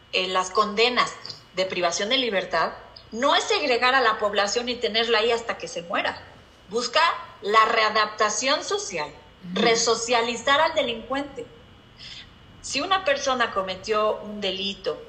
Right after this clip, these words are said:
Speaker 1: violento, no violento, el que ustedes quieran, y nosotros lo tratamos como si fuera, si dejó de ser humano, ¿sí? Si dejó de ser una persona sujeta de derechos, si dejó de ser una persona a la que se le tienen,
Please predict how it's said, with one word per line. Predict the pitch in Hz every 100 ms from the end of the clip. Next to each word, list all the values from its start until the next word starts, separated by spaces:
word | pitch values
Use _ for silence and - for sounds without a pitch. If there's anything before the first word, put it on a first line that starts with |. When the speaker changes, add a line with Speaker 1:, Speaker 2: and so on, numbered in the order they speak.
| -
Speaker 1:
violento, | 226 262 226 175 175 - 185
no | 226 247
violento, | 233 208 185 180 202
el |
que | 208
ustedes | 214 233 226
quieran, | - 135 - - - - - - - -
y |
nosotros | 226 247 - 269 277 254 - - - -
lo | 220 233
tratamos | 233 226 240 247 220 165 - - -
como | - 226 220
si | 202 220
fuera, | 202 240 262 262 -
si | - 226
dejó | 220 - 285
de | 311
ser | 349 277 254
humano, | 214 180 165 233 - - - - - - - - -
¿sí? | - 175 170 - - - -
Si | - 214
dejó | 202 202 262
de | 302
ser | 302 277
una | 262 262 262
persona | 202 - 220 226 226
sujeta | 208 - 214 233 226
de |
derechos, | 190 175 180 220 196
si | 196
dejó | 185 190 233
de | 240
ser | 233 220
una | 220 208
persona | - - 202 208 214
a |
la | 185
que | 160
se | 151 175
le | 170
tienen, | - 202 208 208